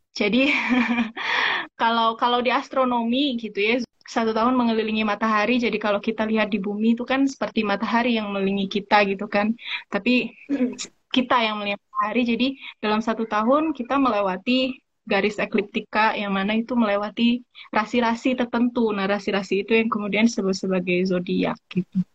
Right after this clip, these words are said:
Speaker 1: Jadi bukan, tapi kalau untuk ramalan terkait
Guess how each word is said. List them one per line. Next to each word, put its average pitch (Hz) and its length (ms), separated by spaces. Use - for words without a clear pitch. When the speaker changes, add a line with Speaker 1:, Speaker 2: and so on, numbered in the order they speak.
Speaker 1:
Jadi 233 240
bukan, 233 320
tapi 320 400
kalau 262 400
untuk 254 480
ramalan 285 960
terkait 247 560